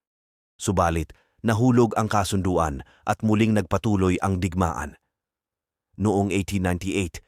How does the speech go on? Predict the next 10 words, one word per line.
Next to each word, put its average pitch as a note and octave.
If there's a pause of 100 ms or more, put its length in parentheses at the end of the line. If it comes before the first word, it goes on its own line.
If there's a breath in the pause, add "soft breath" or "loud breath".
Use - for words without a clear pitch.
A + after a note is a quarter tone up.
(260)
naganap A2
ang G#2+
pangunahing A2
tagumpay G2+
ng G2
Pilipino F#2+ (220)
sa G#2+
labanang G#2+
naging G#2
kilala F#2+